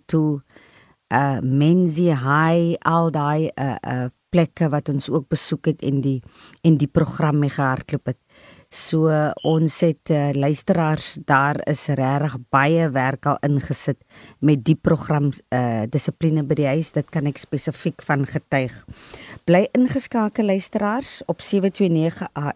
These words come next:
M. Dit is Radio Kaapse Kansel met my, Melvina Meisen, op die program Kopskuif. Hier deel ons ons stories, luisteraars. Ons deel ons ervarings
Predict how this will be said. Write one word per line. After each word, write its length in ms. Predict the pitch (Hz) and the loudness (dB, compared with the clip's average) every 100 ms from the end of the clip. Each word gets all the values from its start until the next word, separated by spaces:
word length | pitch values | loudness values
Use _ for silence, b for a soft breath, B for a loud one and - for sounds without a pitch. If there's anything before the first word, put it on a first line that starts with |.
| - | 0
M. 280 | 208 269 | 2 2
Dit 180 | 220 165 | 0 -2
is 120 | 151 | -2
Radio 340 | 151 139 135 147 | 0 0 0 -2
Kaapse 420 | - 143 - 156 | 0 -4 -2 -8
Kansel 500 | - 185 196 - 247 | -2 0 0 0 -2
met 240 | 226 165 | 0 0
my, 220 | 156 151 160 | 0 0 2
Melvina 520 | 156 139 131 143 139 | 0 -2 0 0 0
Meisen, 520 | 131 139 160 240 269 B B B | 0 -2 -4 -4 -4 B B B
op 160 | B 202 | B -2
die 100 | 262 | -2
program 560 | 269 262 254 226 214 214 | -2 -4 -2 0 0 -2
Kopskuif. 800 | - 214 - - 139 123 - - - B B B | -2 -4 -4 -4 -4 -4 -14 -20 -20 B B B
Hier 280 | 170 294 302 | 4 4 0
deel 360 | 151 151 170 180 | -2 2 4 4
ons 220 | 180 170 | 0 0
ons 180 | 165 - | 0 -2
stories, 480 | - 151 143 143 - | -4 -2 -2 -4 -6
luisteraars. 600 | 143 135 - 131 131 - | -8 -8 -8 -6 -4 -4
Ons 200 | 139 120 | -4 -2
deel 240 | - 160 151 | 0 0 0
ons 240 | 143 135 | -4 -4
ervarings 800 | 127 - 175 185 214 226 233 | -6 -4 -2 0 0 0 0